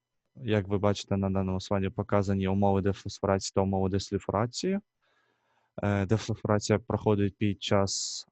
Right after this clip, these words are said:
окислювального періоду, а десульфурація пі-,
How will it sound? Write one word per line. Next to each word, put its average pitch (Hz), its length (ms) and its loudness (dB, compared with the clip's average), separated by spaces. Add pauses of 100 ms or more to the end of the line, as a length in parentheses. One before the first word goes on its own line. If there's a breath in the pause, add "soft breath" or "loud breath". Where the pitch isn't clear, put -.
(160)
окислювального 104 520 0
періоду, 160 540 0 (120)
а 98 380 0
десульфурація 143 600 -2
пі-, 117 200 -2